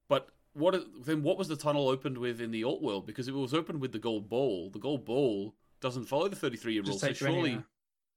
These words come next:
Speaker 2: We've never, we've not seen the inside of the cave, have we, in, in the alt world?
Speaker 1: I don't know if we've seen it. Yeah,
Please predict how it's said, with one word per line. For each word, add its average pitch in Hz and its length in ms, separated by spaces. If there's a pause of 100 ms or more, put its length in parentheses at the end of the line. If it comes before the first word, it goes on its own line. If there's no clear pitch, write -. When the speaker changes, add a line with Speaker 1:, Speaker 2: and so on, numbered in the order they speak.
(720)
Speaker 2:
We've 220 240
never, 254 400
we've 180 140
not 247 180
seen 202 240
the 131 120
inside 131 340
of 123 60
the 127 60
cave, 120 480 (260)
have 156 200
we, 113 300 (160)
in, 131 240
in 131 260
the 123 140
alt 120 160
world? - 500 (420)
Speaker 1:
I 107 100
don't 127 120
know 127 80
if 113 60
we've 107 120
seen 104 160
it. 104 140
Yeah, 104 260